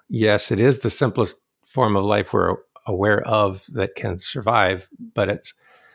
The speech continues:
certainly very complex and, uh, and certainly very fragile.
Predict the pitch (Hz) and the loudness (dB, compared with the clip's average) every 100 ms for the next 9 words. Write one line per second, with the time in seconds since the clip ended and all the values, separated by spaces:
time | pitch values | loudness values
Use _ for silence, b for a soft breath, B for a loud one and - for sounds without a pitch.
0 | b - - 143 156 143 131 127 117 117 | b -12 4 6 6 4 4 6 4 6
1 | 113 107 113 110 104 92 92 - - - | 4 4 2 0 0 -2 -2 -4 -8 -8
2 | - B B - 104 104 95 104 101 98 | -14 B B -4 -2 0 0 2 2 2
3 | 104 117 104 - 147 131 107 98 101 - | 0 -4 -4 -2 -4 -2 -2 0 0 0
4 | 110 90 82 - 76 80 | 0 2 2 -4 -6 -8